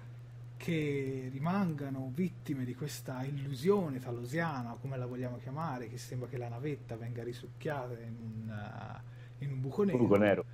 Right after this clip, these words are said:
Speaker 1: E poi in realtà è stata soltanto una vittima di illusione. Si possono dire che queste illusioni sono l'arma di difesa primaria dei talosiani. Allora, questa scena mi ha fatto un po' pensare, perché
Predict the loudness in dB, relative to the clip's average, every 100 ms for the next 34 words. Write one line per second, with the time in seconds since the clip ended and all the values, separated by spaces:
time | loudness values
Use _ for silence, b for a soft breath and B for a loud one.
0 | B B B -6 -6 -12 -6 -2 0 4
1 | 4 2 0 -2 -2 -4 -4 -4 -6 -4
2 | -4 -4 -6 -8 -4 -2 -2 -4 -6 -6
3 | -4 -4 -4 -8 -10 -4 -2 0 0 2
4 | 0 0 0 0 0 0 2 2 2 2
5 | 0 0 -2 -2 0 0 0 0 -2 -2
6 | -4 -2 -4 -2 0 0 0 -4 -6 -6
7 | -8 -6 -6 -6 -6 -6 -6 -6 -8 -8
8 | -10 -12 B B B B B B B B
9 | B -12 -4 2 4 4 2 0 -4 -4
10 | -2 0 2 2 2 2 4 4 4 0
11 | -2 -2 0 0 -2 -4 -4 -4 -4 -4
12 | -4 -4 -6 -8 2 4 4